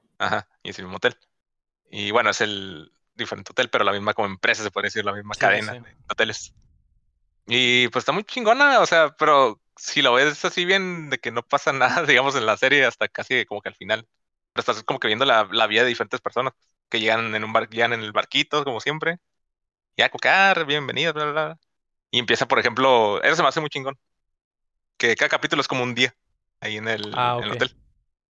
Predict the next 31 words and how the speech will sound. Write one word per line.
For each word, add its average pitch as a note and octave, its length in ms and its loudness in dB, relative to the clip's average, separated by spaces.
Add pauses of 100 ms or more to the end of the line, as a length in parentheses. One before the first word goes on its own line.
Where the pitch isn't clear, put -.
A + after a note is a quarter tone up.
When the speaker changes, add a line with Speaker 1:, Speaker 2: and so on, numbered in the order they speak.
(360)
Speaker 1:
Y G#2+ 100 -2
así A2+ 140 0
empieza A2+ 240 0
la A#2+ 80 2
mañana D3 580 4
y A#2 60 2
ya G#2+ 100 0
pues G#2+ 140 -6
ves A2+ 240 -2
como A#2 160 -2
que, G2+ 340 0
ah, B2+ 300 4
tal, B2 320 -2
una B2+ 180 -2
pareja A#2 280 0
que - 80 -14
está - 120 -4
allá, D3 160 2
pues - 320 -20 (100)
te G#2+ 140 -4
toman A2 220 -2
qué - 80 -10
está - 120 -8
pasando. G#2+ 440 -2 (160)
Hablan A#2+ 240 2
de A2 80 4
algo, A#2+ 340 2
de A2+ 60 -6
que, - 160 -6
oh, D#3+ 340 -4
el, A2+ 220 -16